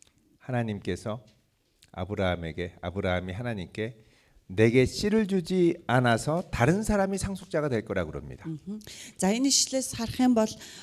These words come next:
Speaker 2: а, Авраам болохоор Бурханд, "Тэ, та надад үр удам заяагаагүй.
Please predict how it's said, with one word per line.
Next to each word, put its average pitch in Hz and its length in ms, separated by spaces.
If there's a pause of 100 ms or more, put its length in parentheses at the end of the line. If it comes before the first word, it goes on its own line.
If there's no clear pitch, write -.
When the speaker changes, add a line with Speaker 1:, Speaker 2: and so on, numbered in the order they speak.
(200)
Speaker 2:
а, 165 360
Авраам 214 380
болохоор 196 400
Бурханд, 190 360
"Тэ, 202 120
та - 160
надад 269 320
үр 240 240
удам 202 160
заяагаагүй. 175 880